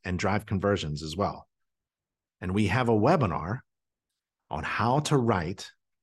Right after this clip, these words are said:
content effortlessly. My wife, thanks to my wife, she made that title of that webinar, Writing Website Content Effortless-, Effortlessly. <laughs> I can't even say it.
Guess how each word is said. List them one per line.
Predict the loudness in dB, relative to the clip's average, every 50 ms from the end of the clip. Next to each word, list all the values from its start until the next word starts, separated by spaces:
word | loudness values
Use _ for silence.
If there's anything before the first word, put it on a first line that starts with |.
| _ _ _ _ _
content | -4 0 2 2 4 2 2 0 -4 -4 -4 -6 -8 -10 -14 -18 _ _ _ _ -20 -20 -20 _ _ _ _ _ _ -4
effortlessly. | -4 -2 -2 0 -2 -2 -2 -2 -6 -6 -6 -6 -8 -8 -10 -12 -12 -16 -20 -20 _ _ _ _ _ _ _ _ _ _ _ _ _ _ _ _ -6
My | -4 -2
wife, | 0 0 -2 -2 -4 -10 -20 _ _ _ _ _ _ _ _ _ _ _ _ _ _ _ _ _ _ _ _ _ _ _ _ _ -4
thanks | -2 -2 -2 -2 -2
to | -2 0
my | 0 2
wife, | 2 0 -2 -2 -6 -8
she | -6 -2 0 2 2 2 0 -2 -2
made | -2 0 2 2 2 0
that | 0 -2 -4 -4 -8 _ _ _ -4
title | -2 0 0 0 0 0
of | -2 -2
that | -4 -4 -4
webinar, | -4 -6 -6 -6 -8 -8 -8 -10 -12 -16 _ _ _ _ _ _ _ _ _ _ _ _ _ _ _ -4
Writing | 0 2 4 4 6 6 6 6 6 4 2 0 0
Website | 0 0 0 0 2 2 2 2 0 -2
Content | -4 -4 -4 -2 -2 -4 -4 -2 -2 -2 -4 -6 -8 -14 _ _ -4
Effortless-, | -4 -4 -4 -4 -8 -10 -10 -14 -14 -12 -14 -16 -16 _ _ _ -2
Effortlessly. | -2 0 2 0 0 0 -2 -6 -6 -6 -8 -10 -10 -10 -12 -14 -8 -2 -2 -2 0 0 0
<laughs> | -2
I | 0
can't | 2 4 4 4
even | 6 4 4
say | 2 2 2 2 2
it. | 0 -2 -8